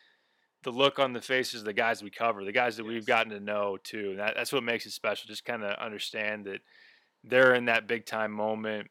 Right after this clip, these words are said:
Speaker 1: and the way that they've gone through everything to get up to the, that's, this point is, is really fun to see.
Speaker 2: Yeah. Uh, and you, you know, Io, uh,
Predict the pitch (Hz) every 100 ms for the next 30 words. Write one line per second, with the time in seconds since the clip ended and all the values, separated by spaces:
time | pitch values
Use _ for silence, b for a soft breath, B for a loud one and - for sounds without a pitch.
0 | _ - 107 101 101 101 101 104 110 107
1 | 101 113 117 120 104 - - - 120 110
2 | 107 120 110 107 107 107 104 98 104 104
3 | - 101 107 _ 113 104 - - 120 -
4 | 110 104 98 95 - - _ _ _ -
5 | 123 143 131 113 120 107 98 - 92 85
6 | _ _ b b - _ 127 123 120 147
7 | 147 139 147 147 147 117 120 113 101 98
8 | 95 _ _ _ - 82